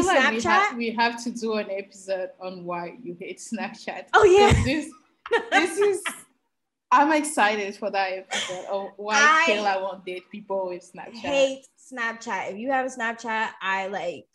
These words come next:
Speaker 2: like, I completely, like, took off notifications on everything on my Snapchat. Like, I don't use Snapchat. So if anyone tries to contact me through Snapchat, don't,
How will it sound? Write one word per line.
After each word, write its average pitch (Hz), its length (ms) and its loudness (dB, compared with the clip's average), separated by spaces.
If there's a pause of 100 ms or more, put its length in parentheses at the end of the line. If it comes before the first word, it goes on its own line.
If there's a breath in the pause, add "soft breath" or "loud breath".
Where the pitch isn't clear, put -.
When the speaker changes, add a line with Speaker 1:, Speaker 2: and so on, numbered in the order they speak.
(220)
Speaker 2:
like, 190 280 -6
I 247 200 2
completely, 240 680 -8
like, 196 380 -6 (380)
took 247 200 -2
off 220 160 -2
notifications 196 720 -10
on 160 220 -12
everything 196 520 -10 (140)
on 196 160 -6
my 185 120 -12
Snapchat. 175 520 -16
Like, 175 160 -10
I 202 140 -2
don't 185 400 -8
use 180 260 -10
Snapchat. 160 460 -12 (500)
So - 220 -6
if 202 240 -6
anyone 233 360 -2
tries 220 220 -6
to 190 80 -10
contact 202 420 -8
me 196 140 -10
through 190 160 -12
Snapchat, 185 600 -12 (120)
don't, 170 320 -10